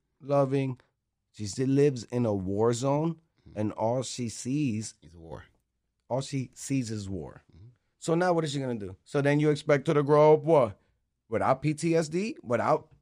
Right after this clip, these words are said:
Speaker 1: hating somebody? Without being like, "What are y'all doing?"
Speaker 2: Right.
Speaker 1: So now you bring that over here, and we see that, and we're like,
Speaker 2: Well, a lot
Speaker 1: "That's
Speaker 2: of people,
Speaker 1: O D."
Speaker 2: yeah. A lot of people aren't standing for it.
Speaker 1: That,
Speaker 2: They're
Speaker 1: that's,
Speaker 2: not standing for it.
Speaker 1: it's O D.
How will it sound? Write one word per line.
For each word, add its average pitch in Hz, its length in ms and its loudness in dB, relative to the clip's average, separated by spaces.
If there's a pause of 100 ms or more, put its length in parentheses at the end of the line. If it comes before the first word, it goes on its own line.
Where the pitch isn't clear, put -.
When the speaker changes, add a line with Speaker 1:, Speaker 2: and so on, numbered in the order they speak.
Speaker 1:
hating 160 360 -2
somebody? 185 480 0
Without 139 320 2
being 151 220 0
like, 131 380 -4
"What 165 220 0
are - 20 0
y'all 170 180 2
doing?" 160 280 -2 (240)
Speaker 2:
Right. 80 240 -8 (560)
Speaker 1:
So 156 160 0
now 156 380 2 (120)
you 156 140 -8
bring 165 220 0
that 151 120 2
over 143 200 2
here, 170 440 -2
and 135 200 -2
we 208 180 0
see 147 240 -2
that, 135 280 0
and 120 140 -2
we're 156 140 2
like, 123 360 0 (1700)
Speaker 2:
Well, 151 120 -20
a - 20 -20
lot 165 100 -18
Speaker 1:
"That's 196 180 -2
Speaker 2:
of 185 60 6
people, 208 60 4
Speaker 1:
O 233 40 2
D." 220 400 -2 (140)
Speaker 2:
yeah. 127 140 -20 (480)
A - 20 -20
lot 92 140 -2
of - 40 -4
people 104 200 -4
aren't 110 160 -2
standing 127 260 -4
for 87 220 -6
it. - 80 -16 (960)
Speaker 1:
That, 113 160 0
Speaker 2:
They're 117 180 -4
Speaker 1:
that's, 113 160 -2
Speaker 2:
not 135 120 -8
standing 78 260 -8
for - 180 -20
it. 101 40 -10
Speaker 1:
it's - 120 -12
O 104 140 -4
D. 92 340 -4